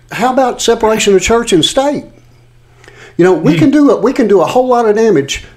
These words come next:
Speaker 1: uh, Zuckerberg. And I look
Speaker 2: <laughs>
Speaker 1: forward, I look forward to meeting you, sir, in Washington, D C, and that's becoming more, more and more a very, very strong possibility.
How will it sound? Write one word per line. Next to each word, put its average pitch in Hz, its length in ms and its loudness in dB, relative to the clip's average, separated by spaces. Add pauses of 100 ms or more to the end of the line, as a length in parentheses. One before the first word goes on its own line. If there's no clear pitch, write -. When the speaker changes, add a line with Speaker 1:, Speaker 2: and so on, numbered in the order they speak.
(120)
Speaker 1:
uh, 131 180 0
Zuckerberg. 147 600 -2 (420)
And 151 360 0 (200)
I 180 160 0
look 214 180 0
Speaker 2:
<laughs> - 0 -
Speaker 1:
forward, 208 380 2 (280)
I 240 320 0
look 208 540 0
forward 175 300 2
to 143 100 0
meeting 165 460 2
you, 127 160 0
sir, 123 440 0 (220)
in 143 160 4
Washington, 143 500 0
D 139 160 -2
C, 139 320 -2
and 120 140 -2
that's 135 160 -2
becoming 113 720 -4
more, 127 320 0
more 127 460 0
and 214 160 0
more 117 400 0 (260)
a 113 140 -2
very, 113 680 0
very 110 400 0
strong 117 400 -2
possibility. 113 720 -2